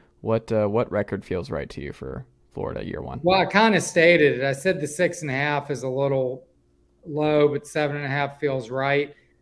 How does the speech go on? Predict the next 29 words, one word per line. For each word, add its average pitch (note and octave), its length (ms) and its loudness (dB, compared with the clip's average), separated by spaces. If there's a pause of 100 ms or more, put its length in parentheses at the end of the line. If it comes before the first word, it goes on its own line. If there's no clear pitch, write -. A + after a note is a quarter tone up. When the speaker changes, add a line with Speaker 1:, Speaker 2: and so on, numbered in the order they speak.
(160)
Speaker 2:
I'd C#3+ 220 2
take D3+ 300 4
the C3+ 320 -2 (580)
over F3 500 4
on E3 140 0
six F#3 320 -2
and G3+ 100 -2
a F#3 60 0
half G3 380 2
and D3 160 0
Speaker 1:
Mm. B2+ 60 2
Speaker 2:
the A2+ 60 0
under E3 380 0
on E3 140 0
seven B2+ 380 -2
and A2 100 -8
a G#2+ 40 -8
half. G#2 340 -12 (180)
<laughs> - 380 -6
Speaker 1:
Okay, B2+ 160 0
that's A2 180 4
a C#3 40 6
long B2+ 400 4
way A2 160 6
of G#2 80 0
saying G2+ 280 0
seven G#2 260 0
and F#2 140 -6
five. B2 280 2